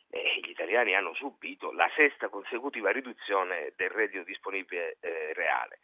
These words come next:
e quindi, eh, se aggiungiamo quello che dicevate poc'anzi, cioè l'incertezza fiscale che, eh, costituisce un po' il recinto angusto all'interno del quale queste scelte verranno prese, l'incertezza fiscale determina che appunto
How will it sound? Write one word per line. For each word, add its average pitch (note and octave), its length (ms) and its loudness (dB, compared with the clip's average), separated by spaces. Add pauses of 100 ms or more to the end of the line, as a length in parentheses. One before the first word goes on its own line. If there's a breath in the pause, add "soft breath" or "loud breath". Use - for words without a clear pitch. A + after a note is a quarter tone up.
(300 loud breath)
e G#2+ 140 -2
quindi, A2+ 520 -4 (340 loud breath)
eh, - 200 0 (140)
se G#3 120 12
aggiungiamo C3+ 580 6
quello E3+ 160 6
che A#2+ 100 -4
dicevate G#2 380 0
poc'anzi, A2+ 720 4
cioè - 220 -2
l'incertezza - 960 2
fiscale D2 800 -2 (320 loud breath)
che, - 380 6
eh, - 140 -4
costituisce A#2+ 640 -2
un G2 160 -8
po' C#3+ 220 6
il A2+ 200 -8 (200)
recinto G#2+ 600 0
angusto C#3+ 540 -2
all'interno G#2+ 560 0
del F2+ 160 -8
quale G#2+ 240 2
queste F#2 240 -12
scelte A2+ 320 -4
verranno A#2 400 0
prese, G2+ 360 -2 (420 loud breath)
l'incertezza A#2 560 -2
fiscale G#2 560 2
determina A2 760 0
che A#2 260 4
appunto G2 640 -4